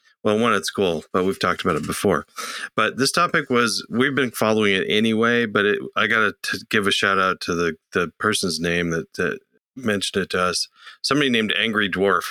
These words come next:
said we should cover it. And I just love that he had his, his name and his email was Angry Dwarf. So cool. Thanks, Angry Dwarf. Uh, anyway, it's been a bit of an emotional roller coaster, but the punchline is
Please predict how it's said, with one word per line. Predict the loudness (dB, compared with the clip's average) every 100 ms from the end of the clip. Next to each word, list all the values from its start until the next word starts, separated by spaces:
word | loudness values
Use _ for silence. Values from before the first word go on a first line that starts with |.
| -8
said | -2 0 0
we | 0
should | -2 -2
cover | -2 0 0
it. | -2 -2
And | 0 0 -4 -12 _ _ -4
I |
just | -2 0
love | 0 0 0
that | 0
he | 0
had | 0
his, | 0 -2 -6 -6
his | -4 -4 -6 -2
name | 0 0
and | 0
his | -2 -2
email | 0 0 -2
was | -4
Angry | -4 -4 -4
Dwarf. | -4 -6 -6 -6
So | -6 -8 -12 _ -4
cool. | -4
Thanks, | -2 -2 0
Angry | -2 0
Dwarf. | -2 -2 -2 -6 _ -10 -8 -6 -6 -6 -2
Uh, | 0 0 0
anyway, | 0 2 0 -4 _ _ _
it's | -16 -2
been | 0 0
a |
bit | 2 0
of | 2 2
an |
emotional | 2 2 0 0 0
roller | 2 2 0
coaster, | 2 0 2 0
but | 0 0
the | 0
punchline | -2 0 0 0 2 2 2
is | 2 0 -2 -6